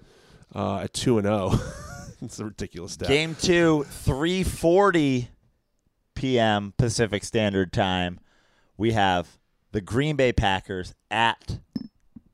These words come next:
Speaker 2: San Francisco, Santa Clara forty-niners. Spread in this game, seven and a half. Uh,
Speaker 1: I, but you bring,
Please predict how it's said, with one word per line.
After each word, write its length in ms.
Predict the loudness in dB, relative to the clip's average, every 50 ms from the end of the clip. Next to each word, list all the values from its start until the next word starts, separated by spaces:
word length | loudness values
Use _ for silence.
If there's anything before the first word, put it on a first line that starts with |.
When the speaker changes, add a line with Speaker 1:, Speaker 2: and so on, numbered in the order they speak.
| _ _
Speaker 2:
San 260 | -14 -8 -4 -4 -4 -2
Francisco, 520 | -2 -4 -4 0 4 4 6 6 4 2 _
Santa 320 | -6 -2 -2 0 0 -2
Clara 500 | -4 -2 0 2 2 4 4 2 0 -2 -10 _
forty-niners. 920 | -4 0 2 2 2 2 0 -2 -2 -2 -2 -4 -6 -8 -8 -10 -12 -16 -20 _ _ _ _ _ _ _ _ _ _ _ -18
Spread 320 | -4 4 6 6 6 6
in 40 | 4
this 160 | 0 -2 -2
game, 240 | -2 -4 -6 -6 -8 -14 _ _
seven 520 | -16 -14 -10 -6 -2 0 0 0 0 -2
and 140 | -4 -4 -6
a 40 | -6
half. 560 | -10 -10 -6 -2 0 2 2 0 -2 -8 -20 _ _ _ _ _ _ _ _ _ _ _ _ _ _ _ _ _ _ 0
Uh, 40 | 2
Speaker 1:
I, 460 | 4 6 6 6 6 4 4 2 -2
but 300 | -4 -4 0 0 0 0
you 80 | -2 -6
bring, 260 | -4 -2 -2 -2 -2